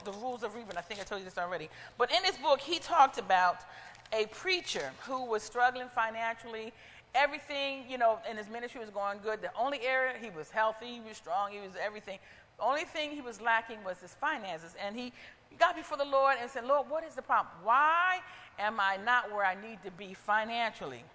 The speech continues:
The Lord told him that he was not in faith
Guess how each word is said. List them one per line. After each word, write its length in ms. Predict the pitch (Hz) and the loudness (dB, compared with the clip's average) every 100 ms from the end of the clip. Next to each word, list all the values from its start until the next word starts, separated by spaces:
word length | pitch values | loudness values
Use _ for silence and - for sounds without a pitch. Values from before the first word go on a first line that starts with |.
| _ - - 214 | _ -20 -8 0
The 100 | 226 | 4
Lord 280 | 247 262 | 6 4
told 400 | - - 320 302 | 2 0 2 2
him 240 | 269 220 196 | 0 -6 -4
that 160 | 180 | -4
he 500 | 190 254 262 233 208 - - - | -4 -6 -6 -8 -10 -12 -18 -14
was 260 | 190 196 185 | -4 -2 2
not 300 | 214 226 220 - | 4 6 4 -4
in 140 | 202 - - | -12 -14 -4
faith 400 | 370 349 196 196 | 0 0 -2 -10